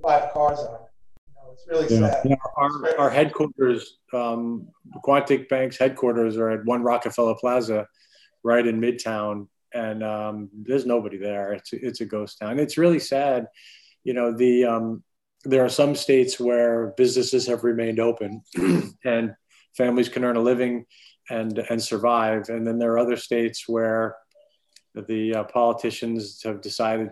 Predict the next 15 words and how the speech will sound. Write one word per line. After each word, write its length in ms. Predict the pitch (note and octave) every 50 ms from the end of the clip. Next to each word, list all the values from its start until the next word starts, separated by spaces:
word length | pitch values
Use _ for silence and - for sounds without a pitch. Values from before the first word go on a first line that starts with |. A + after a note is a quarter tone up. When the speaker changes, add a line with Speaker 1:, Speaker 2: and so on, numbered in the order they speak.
| - -
Speaker 2:
to 420 | - A#2 A2 A2 A2 A2 G#2+ G2+ -
close 280 | - - A#2+ A#2 A2 A2
us 140 | G#2+ - -
down. 440 | A#2+ A#2+ B2+ B2+ A#2+ A#2 A2 A2+
And, 180 | G#2+ G#2+ G#2 G2+ _ _ _ _ _ _ _ _ _ _ _ _
you 80 | A2+
know, 140 | A2 A2+ A2+
I 80 | A2+ A#2+
don't, 200 | A#2+ B2 B2 A#2 - -
there 160 | A#2+ B2 B2
doesn't 240 | C3 C3+ - C3 C3
seem 180 | B2 C3 B2 A2+
to 100 | B2 A#2
be 100 | A#2 B2
any 280 | B2 A#2+ A2+ A2 G#2+